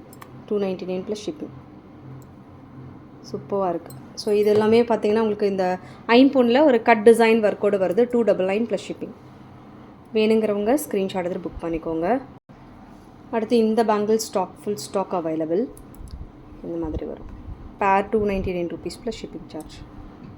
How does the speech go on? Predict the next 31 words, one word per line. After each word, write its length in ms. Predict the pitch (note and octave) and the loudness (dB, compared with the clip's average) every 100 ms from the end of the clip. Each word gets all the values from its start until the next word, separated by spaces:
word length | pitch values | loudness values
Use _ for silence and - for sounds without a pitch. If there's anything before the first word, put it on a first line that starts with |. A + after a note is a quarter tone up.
| - - - - - - | -20 -20 -20 -20 -20 -6
டூ 100 | G#3 | -2
டபுள் 240 | F#3+ F3 | -2 -2
நைன் 160 | F3 E3+ D#3 | -4 -4 -6
ப்ளஸ் 160 | D#3 | -12
ஷிப்பிங். 300 | - - G#3 A#3+ | -12 -6 -2 0
வேணுங்கிறவங்க 460 | G3+ F#3+ F3+ F3+ F#3+ | 0 0 -2 -4 -6
புக் 140 | E3+ | -8
பண்ணிக்கலாம். 360 | - D#3+ - E3+ - | -6 -6 -6 -10 -8
ஐம்பொன் 380 | - G3 F#3+ F#3+ | -4 -2 -2 -2
கடா, 320 | F#3 E3+ A3 B3+ | -2 -2 -2 2
டூ 120 | A3 | 2
டபுள் 240 | G3 F3 | 2 0
நைன் 160 | F3+ G3+ | -2 -4
ப்ளஸ் 220 | G#3 F3 | -4 -8
ஷிப்பிங். 260 | - - - - - - - - - - - - - | -8 -10 -14 -14 -20 -20 -20 -20 -20 -20 -20 -16 -6
இது 120 | G3+ | -2
வந்து 160 | G#3 G#3 | -2 2
பாலிஷ்டோட 540 | F#3+ F3+ F3+ F#3+ F3+ | 2 2 0 -2 0
வருது, 400 | E3 D#3+ F#3 B3 C4 | 0 -2 0 0 2
டூ 140 | G#3+ | 2
டபுள் 280 | F#3 D#3+ E3+ | 2 0 0
நைன் 180 | G3 G#3 | -2 -4
ப்ளஸ் 160 | F3+ - | -6 -8
ஷிப்பிங். 260 | E3 F3+ - - - - | -10 -8 -10 -10 -14 -14
So, 200 | - A#3 | -4 0
உங்களுக்கு 340 | G#3+ G#3+ G#3 B3 | 2 4 2 2
இந்த 220 | G#3+ G3+ | 2 2
இடத்துல 280 | G3 A3 A3+ | 0 0 0
பார்த்தீங்கன்னா, 320 | G3+ F#3+ F#3 A#3 | -2 -4 -2 -2
இது 200 | G#3 G3 | 2 2
அட்ஜஸ்டபிள், 560 | F#3 G#3+ - A3+ A3+ | 2 2 2 2 2